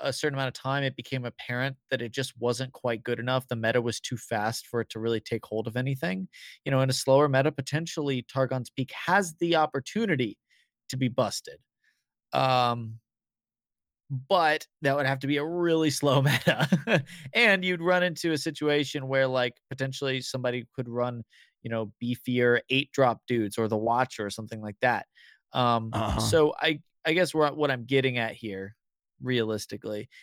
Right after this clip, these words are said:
Speaker 1: is I, I don't think it's a problem. I think it'll, it'll solve itself. And if it is a problem, they don't actually have to nerf it. They'll just print a nine drop.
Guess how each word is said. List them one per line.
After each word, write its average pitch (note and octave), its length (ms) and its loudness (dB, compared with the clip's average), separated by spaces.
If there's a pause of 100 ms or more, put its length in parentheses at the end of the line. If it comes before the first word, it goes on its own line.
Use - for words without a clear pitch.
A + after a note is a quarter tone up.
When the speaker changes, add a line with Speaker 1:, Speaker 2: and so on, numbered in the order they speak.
(220)
Speaker 1:
is B2+ 300 2 (160)
I, F#3 220 4 (120)
I F3+ 100 4
don't F3+ 220 4
think D#3 140 0
it's C3+ 100 -2
a B2+ 60 -6
problem. - 480 -14
I C#3 120 4
think C#3+ 200 0
it'll, C#3 320 2 (100)
it'll C3 220 2
solve A#2+ 300 2
itself. - 440 -8 (100)
And A3 340 2
if F3 200 -2
it F#3+ 100 2
is A3+ 140 -2
a G#3 60 -6
problem, D3+ 340 2
they E3 140 2
don't G#3 160 -2
actually G#3 280 -2
have F#3+ 120 -4
to - 80 -12
nerf D3+ 260 0
it. C3 140 -2 (360)
They'll C3+ 100 2
just F#3 220 -6
print F3+ 200 -4
a E3 60 0
nine C#3+ 220 -4
drop. G#2 260 -6